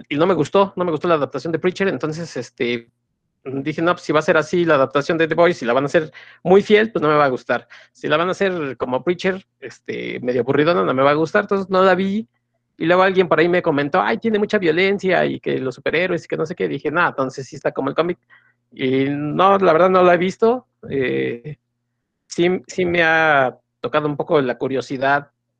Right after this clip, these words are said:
por verla. A lo mejor lo haga en, en el futuro, cuando, antes de que salga la tercera temporada, no lo sé. Pero la verdad es que no, no, no la he visto ni, Y conozco poco del cómic, así es que les creo todo lo que han dicho.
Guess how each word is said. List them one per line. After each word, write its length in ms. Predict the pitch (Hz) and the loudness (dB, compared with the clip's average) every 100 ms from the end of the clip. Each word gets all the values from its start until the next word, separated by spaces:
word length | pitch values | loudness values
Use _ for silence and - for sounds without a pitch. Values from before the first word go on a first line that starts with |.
| - | -8
por 140 | 131 | -2
verla. 320 | 143 147 165 | 0 2 2
A 40 | 139 | 2
lo 80 | |
mejor 260 | 127 120 165 | -2 -2 2
lo 120 | 160 | 4
haga 240 | 160 156 147 | 4 4 0
en, 80 | 127 | -2
en 240 | 127 123 | -8 -8
el 100 | 120 | -10
futuro, 420 | - 123 147 143 | -10 -6 -4 -2
cuando, 340 | 131 120 113 123 | -4 -6 -6 -6
antes 200 | 135 127 | -6 -10
de 60 | |
que 60 | - | -8
salga 200 | 135 127 | -4 -2
la 100 | 113 | -4
tercera 300 | 123 135 139 | -4 -6 -6
temporada, 460 | 120 135 143 147 - | -2 2 2 0 -4
no 140 | 117 | -4
lo 100 | 120 | -2
sé. 200 | - - - _ _ _ _ | -2 -4 -8 _ _ _ _
Pero 220 | 120 131 | -2 2
la 100 | 135 | 4
verdad 140 | 147 156 | 4 2
es 80 | |
que 80 | 165 | 0
no, 160 | 147 139 | 0 0
no, 440 | 135 127 120 117 _ _ _ _ _ _ | 2 0 -2 -8 _ _ _ _ _ _
no 240 | 156 151 | 0 2
la 80 | 147 | 4
he 40 | 131 | 2
visto 260 | 123 156 | 0 -2
ni, 320 | 131 113 120 - - - - - | -2 -4 -8 -16 -20 -20 -20 -12
Y 140 | 156 | -4
conozco 340 | - 160 160 165 | 0 2 2 2
poco 160 | 160 | 2
del 120 | 139 | 0
cómic, 260 | 123 135 123 | 0 -2 -2
así 200 | 113 - | -6 -10
es 100 | 127 | -10
que 220 | 123 107 _ _ _ | -10 -10 _ _ _
les 380 | 113 117 127 123 | -12 -4 -2 0
creo 300 | 180 170 147 | 4 4 4
todo 180 | 151 127 | 2 0
lo 80 | |
que 100 | 117 | -4
han 60 | 120 | -8
dicho. 220 | 101 - | -10 -18